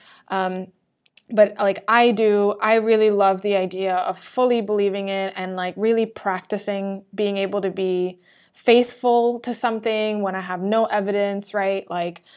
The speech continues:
I, I want to fully, fully be, like, a spiritual person that believes in, like, miracles, really.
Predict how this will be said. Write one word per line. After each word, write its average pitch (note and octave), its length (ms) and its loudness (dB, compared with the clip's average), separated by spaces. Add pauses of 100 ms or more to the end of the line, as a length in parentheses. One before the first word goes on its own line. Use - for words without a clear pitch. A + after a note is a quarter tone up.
(240)
I, G#3 140 2
I G#3 300 2
want A3 500 2
to G#3+ 160 -2
fully, G#3+ 580 0
fully G3 340 -2
be, F#3+ 400 -2
like, F3 440 -4
a F#3 80 -10
spiritual G3 640 -2
person F#3 540 -4
that F3+ 240 -4
believes F#3 440 -2
in, F3+ 140 -6
like, E3+ 280 -8
miracles, A#3 560 -4
really. - 420 -8